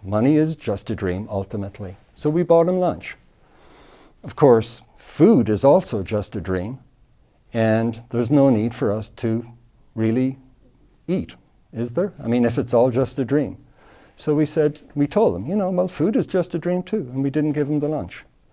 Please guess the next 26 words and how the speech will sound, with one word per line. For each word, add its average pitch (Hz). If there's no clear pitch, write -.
We 135
made 147
him 143
sweat 131
for -
it. -
Of 120
course, 107
we 107
did 104
finally 95
give 95
it 92
to 87
him. 120
Because 117
here's 156
the 120
point. 95
Even 160
though 151
life 131
is 110
ultimately 113
a 110
dream, 101